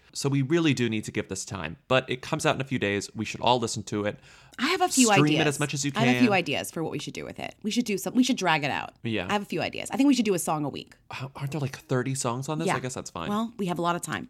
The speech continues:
Speaker 2: We have a lot of
Speaker 1: So we
Speaker 2: weeks.
Speaker 1: focus on one song a week. Do we focus on the songs that have already been released? Do we focus
Speaker 2: Yes.
Speaker 1: on your songs? Do we
Speaker 2: Every
Speaker 1: focus on, we do.
Speaker 2: week gets a
Speaker 1: Okay.
Speaker 2: song.
Speaker 1: I love this. And it's just this headline. Rita Ora shows off her quirky sense of style in bejeweled chaps, all caps, chaps,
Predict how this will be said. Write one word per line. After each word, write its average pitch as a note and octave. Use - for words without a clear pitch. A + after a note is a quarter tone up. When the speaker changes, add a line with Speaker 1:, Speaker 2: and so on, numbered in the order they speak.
Speaker 2:
We -
have F3
a -
lot F3
of E3
Speaker 1:
So E3
we D#3+
Speaker 2:
weeks. C#3
Speaker 1:
focus E3+
on C#3
one C#3
song C#3
a C3+
week. C3
Do -
we B2
focus -
on B2+
the A#2+
songs B2
that A#2
have G#2+
already E3
been C3+
released? A2
Do A#2+
we A2
focus F#3+
Speaker 2:
Yes. C#3+
Speaker 1:
on A2+
your A2+
songs? A2+
Do A3+
we A3+
Speaker 2:
Every C4
Speaker 1:
focus B3
on, -
we C3
do. A3
Speaker 2:
week -
gets F#3
a -
Speaker 1:
Okay. -
Speaker 2:
song. E3
Speaker 1:
I C#3+
love C#3+
this. A#2+
And C#3
it's C3+
just -
this B2
headline. G#2+
Rita E3
Ora C3
shows B2
off A#2+
her A#2+
quirky D3
sense C3
of -
style G#2+
in A#2
bejeweled A#2+
chaps, G3
all A#2
caps, -
chaps, F#3+